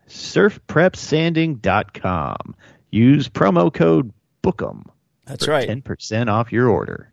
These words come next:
Speaker 2: Book 'em. Book 'em, baby. Ten percent off of surf prep stuff? That's a pretty good discount.
Speaker 1: Hell yeah, it is.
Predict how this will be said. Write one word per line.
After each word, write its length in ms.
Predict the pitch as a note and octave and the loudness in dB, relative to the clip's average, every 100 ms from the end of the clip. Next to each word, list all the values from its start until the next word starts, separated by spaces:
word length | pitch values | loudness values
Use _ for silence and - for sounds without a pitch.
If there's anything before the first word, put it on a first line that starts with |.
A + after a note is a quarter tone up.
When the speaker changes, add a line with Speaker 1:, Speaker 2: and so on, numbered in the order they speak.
| _ | _
Speaker 2:
Book 220 | D#3+ F3 | -4 0
'em. 180 | C#3 A2+ _ - | -2 -2 _ -14
Book 160 | D#3 E3 | -6 -4
'em, 100 | C#3 | -2
baby. 400 | C3 B2+ C3 - | 0 0 -4 -4
Ten 180 | D#3 E3 | -4 -2
percent 260 | E3 E3 D#3 | 0 0 0
off 220 | D#3 - | 0 -2
of 60 | |
surf 240 | - E3 - | -4 -4 -2
prep 180 | F#3 - | -4 -2
stuff? 380 | B3 C4 - - | -4 -4 -6 -10
That's 240 | D3+ - | -10 -8
a 60 | C3+ | -10
pretty 320 | - E3+ D3 | -8 -6 -6
good 420 | B2 D3 C3+ A2 - - | -4 -2 -2 -6 -14 -14
discount. 520 | C3 D#3 A2+ G2 - _ _ _ _ _ _ _ _ _ | -10 -10 -10 -12 -14 _ _ _ _ _ _ _ _ _
Speaker 1:
Hell 200 | C#3 C#3+ | -2 0
yeah, 120 | E3 D3+ | 0 -2
it 80 | |
is. 300 | E2 A2 - | -2 -6 -8